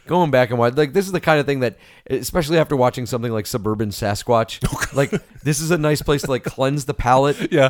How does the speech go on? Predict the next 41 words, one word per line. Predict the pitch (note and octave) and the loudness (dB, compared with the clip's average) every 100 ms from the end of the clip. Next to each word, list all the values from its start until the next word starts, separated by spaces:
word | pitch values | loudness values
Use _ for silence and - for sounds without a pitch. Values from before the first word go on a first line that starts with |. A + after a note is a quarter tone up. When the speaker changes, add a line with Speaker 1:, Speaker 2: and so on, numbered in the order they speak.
| - | 2
Speaker 1:
and | B2+ | -6
kinda | - B2+ | -2 -2
Speaker 2:
Maybe | A#2+ - | 0 2
Speaker 1:
come | C3+ | 4
Speaker 2:
that's | A#2+ A2 | 4 4
Speaker 1:
back | - | 6
to | |
Speaker 2:
why | G2 | 4
I | F2 | 6
Speaker 1:
something | F2 - | 4 2
Speaker 2:
chose | F#2+ D#2 | 0 0
Speaker 1:
like | D#2 | -4
Speaker 2:
it. | |
Speaker 1:
this. | F#2+ | -4
Speaker 2:
I | |
just | A#2 A2+ | -4 -2
needed, | B2 A2+ G#2+ | -2 -2 -2
it, | A#2 A2+ | -4 -4
it | |
was, | A#2+ G#2+ | -6 -6
it's | B2 A#2 | -6 -2
my | A2+ | -2
whoopee. | G2+ C3 G#2 C2+ _ | 0 0 0 -6 _
It's | G#2 B2+ | -6 0
my | G3 | 0
Speaker 1:
Yeah. | |
Speaker 2:
security | E3 - - A2 G2+ | 0 -4 -2 -2 -2
Speaker 1:
Oh, | |
Speaker 2:
blanket. | D#2+ G3 B2 - | -2 0 0 -4
Speaker 1:
God, | - D2+ | -8 -8
it's | D2+ - | -8 -10
so | - D2+ D2 | -10 -12 -14
good. | - C#2+ | -14 -12
Speaker 2:
Mm-hmm. | E2 D2 D#2+ - _ _ | -12 -14 -16 -18 _ _
Speaker 1:
It, | - D#3 C2+ D2+ | 0 0 0 -8
it, | - B2+ - | -6 -6 -4
and | A#2+ A#2 A2+ | -4 -4 -6
seriously, | - C3+ A2 A2 | -6 -4 -2 -4
if | F2+ | -6
you, | A2+ | -8
you, | - | -10